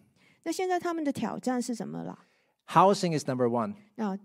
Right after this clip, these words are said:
Speaker 1: 住的地方是一个很大的
Speaker 2: We know that in
Speaker 1: 问题。
Speaker 2: California, it's so hard to find affordable housing.
Speaker 1: 现在在加州很难找到，呃，呃，一个比较可以，呃，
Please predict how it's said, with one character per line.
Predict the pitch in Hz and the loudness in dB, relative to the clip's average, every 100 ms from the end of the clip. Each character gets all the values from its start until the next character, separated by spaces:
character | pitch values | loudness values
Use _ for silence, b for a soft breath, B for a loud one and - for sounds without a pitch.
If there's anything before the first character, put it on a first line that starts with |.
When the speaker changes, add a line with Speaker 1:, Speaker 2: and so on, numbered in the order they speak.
| _ | _
Speaker 1:
住 | - 294 | -2 0
的 | 240 | 0
地 | 220 220 | -2 -2
方 | 226 208 | -4 -4
是 | 214 | -4
一 | 190 | -6
个 | 170 | -6
很 | 175 | -8
大 | 156 180 | -6 2
的 | |
Speaker 2:
We | 165 | 4
know | 175 | 6
that | 180 175 | 8 6
in | |
Speaker 1:
问 | 156 | 4
题。 | 151 | 4
Speaker 2:
California, | 165 156 175 175 170 160 151 147 - _ - | 6 6 4 4 4 2 2 -2 -6 _ -4
it's | 143 | -4
so | - 196 185 170 | 0 2 4 2
hard | - 156 147 | 2 0 0
to | 123 | -4
find | - 139 131 131 135 - _ _ - | -6 -2 0 -2 -6 -12 _ _ -8
affordable | 123 - 139 127 117 107 | -8 0 2 2 0 -2
housing. | 117 107 - 110 _ _ _ _ _ _ - | -4 -6 -10 -16 _ _ _ _ _ _ -4
Speaker 1:
现 | 262 | -2
在 | 262 | 0
在 | 262 254 247 | 0 0 0
加 | 269 285 | 0 0
州 | 277 294 294 | 2 2 0
很 | 247 196 | -4 -4
难 | 175 196 | -4 -4
找 | 208 - 190 | -6 -8 -4
到， | 208 196 - | -2 -2 -4
呃， | 190 90 92 - - | -4 -4 -6 -10 -10
呃， | 196 175 - - - - | -6 -6 -6 -10 -14 -6
一 | 214 | -4
个 | 190 - 185 B B _ _ _ _ _ | -2 -4 -8 B B _ _ _ _ _
比 | 196 | -8
较 | 185 202 196 | -2 -2 0
可 | 208 | 0
以， | 202 185 175 - | 0 0 -4 -6
呃， | 190 180 175 | -6 -6 -6